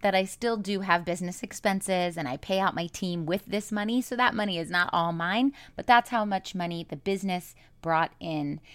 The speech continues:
thirty-nine thousand from this challenge. Now, as I look at the numbers across the previous challenges we've done,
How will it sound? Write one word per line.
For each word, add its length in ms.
thirty-nine 540
thousand 580
from 280
this 260
challenge. 680
Now, 260
as 220
I 80
look 260
at 160
the 80
numbers 680
across 500
the 220
previous 480
challenges 400
we've 180
done, 320